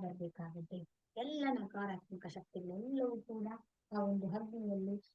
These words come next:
ವಿಲೀನವಾಗಲಿ, ವಿಲೀನವಾಗಲಿ, ವಿಲೀನವಾಗಲಿ. ನಮ್ಮ ಎಡಭಾಗದಲ್ಲಿರುವಂತ ಎಲ್ಲ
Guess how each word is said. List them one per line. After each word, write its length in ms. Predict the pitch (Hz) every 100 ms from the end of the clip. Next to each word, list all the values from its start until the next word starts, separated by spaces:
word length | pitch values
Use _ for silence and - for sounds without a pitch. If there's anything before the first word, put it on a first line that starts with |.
| -
ವಿಲೀನವಾಗಲಿ, 880 | 226 269 269 233 208 202 190 196 202 202 _ _ 196
ವಿಲೀನವಾಗಲಿ, 840 | 208 233 226 208 196 185 190 190 202 _ - 196
ವಿಲೀನವಾಗಲಿ. 760 | 202 190 180 180 170 180 175 185
ನಮ್ಮ 160 | 202 202 190
ಎಡಭಾಗದಲ್ಲಿರುವಂತ 960 | 214 208 214 208 208 208 208 208 202 190 185
ಎಲ್ಲ 240 | 240 277